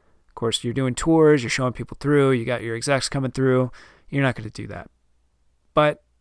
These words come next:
they should at least be cleaned periodically. There are fantastic data center cleaning services out there that that's what they do.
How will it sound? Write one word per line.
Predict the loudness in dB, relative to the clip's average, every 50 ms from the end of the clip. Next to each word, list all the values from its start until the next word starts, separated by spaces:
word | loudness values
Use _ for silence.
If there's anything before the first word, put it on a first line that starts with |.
| _ _ _ _ _ _ _ _ -4
they | -2 0 0
should | 2 0 0 -2
at | -2 -2
least | -4 -4 -4
be | -4 -6
cleaned | -8 -8 -6 -4 -2 0 0 -2 -2 -4 -8 -12 -16 -20 -20 -20 -16
periodically. | -8 -4 -2 0 0 0 0 0 -2 -4 -4 -6 -6 -6 -6 -8 -12 -16 _ _ -6
There | -2 0 2
are | 2 2 0 -2 -6 _
fantastic | _ -14 -8 -4 -2 -2 -2 -2 -4 -4 -4 -4 -2 -2 -4 -4 -4 -6 -4
data | -6 -4 -4 -4
center | -4 -6 -6 -8 -8
cleaning | -8 -8 -8 -6 -6 -6
services | -6 -6 -6 -6 -6 -8 -6 -6
out | -4 -4 -4 -4
there | -4 -4 -4 -4
that | -6 -8 -12 -12 -8 -4
that's | -4 -4 -4 -4 -8
what | -12 -10
they | -10 -10 -10
do. | -8 -6 -6 -4 -4 -4 -6